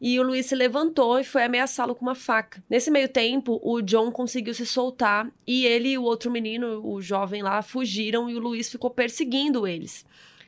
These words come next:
Só que os meninos conseguiram despistar o Luiz e chegaram numa fazenda ali próxima da estrada. Bateram na porta e quem atendeu foi uma menina de doze anos que aparentemente tava sozinha na casa. A gente pode imaginar que talvez os adultos estivessem fora trabalhando.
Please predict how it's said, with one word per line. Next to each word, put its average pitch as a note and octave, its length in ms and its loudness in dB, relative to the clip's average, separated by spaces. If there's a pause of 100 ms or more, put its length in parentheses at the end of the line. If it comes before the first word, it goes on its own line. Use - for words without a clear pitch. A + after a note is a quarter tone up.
Só A#3 140 0
que A#3 80 -4
os A#3 80 0
meninos B3+ 320 2
conseguiram C4 460 -2
despistar C4 520 -2
o C#4+ 60 2
Luiz A#3 480 -4
e A#3 60 -6
chegaram A#3 360 0
numa B3 160 -2
fazenda A#3+ 520 -2
ali A#3 120 -2
próxima A3+ 460 -2
da G#3+ 80 -2
estrada. F#3+ 580 0 (220)
Bateram C#4+ 420 2
na C#4 120 2
porta B3 320 2
e C4 40 -2
quem B3 160 -4
atendeu A#3 460 0
foi A#3 180 2
uma A#3 160 0
menina A#3 540 -2
de G#3 160 -6
doze B3 420 2
anos G#3 400 0
que - 220 -8
aparentemente G#3 680 -2
tava G3 340 -4 (100)
sozinha G3+ 540 -4
na A3 80 -2
casa. C4+ 440 0
A - 20 -2
gente G3 200 -6
pode G3+ 220 0
imaginar G3 440 -2
que - 100 -12
talvez F#3+ 280 -2
os F3+ 120 -4
adultos F#3+ 480 -4
estivessem F#3 340 -8
fora F3+ 260 -6
trabalhando. G#3 760 -4